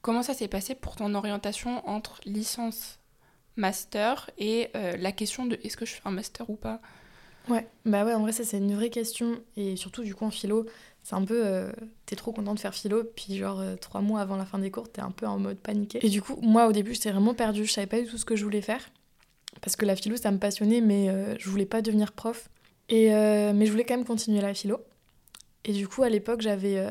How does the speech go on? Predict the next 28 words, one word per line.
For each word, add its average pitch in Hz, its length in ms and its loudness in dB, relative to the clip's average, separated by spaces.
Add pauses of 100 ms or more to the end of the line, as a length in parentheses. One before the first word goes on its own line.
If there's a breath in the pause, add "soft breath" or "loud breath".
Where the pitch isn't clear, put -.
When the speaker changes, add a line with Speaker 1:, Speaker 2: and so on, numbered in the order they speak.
Speaker 2:
un 202 120 2
ami, 202 240 4
en 208 100 2
gros, 196 160 -2
qui, 196 360 -8
euh, - 60 -8 (260)
qui 190 480 -4
faisait 202 320 -4
un 214 80 4
master 202 320 -4
de 196 100 -4
géopolitique 196 760 -6 (840)
à 208 120 -2
Paris, 208 260 -4 (1120 soft breath)
et, 226 260 8
euh, 202 360 4
et 220 160 -2
qui 220 180 2
m'en 202 140 4
parlait. 208 380 0
C'était 202 340 -4
un, 190 480 -2
un 196 120 0
master 196 320 0
qui - 140 -4
m'intéressait 208 480 -2
parce 208 180 -6
que 190 240 -4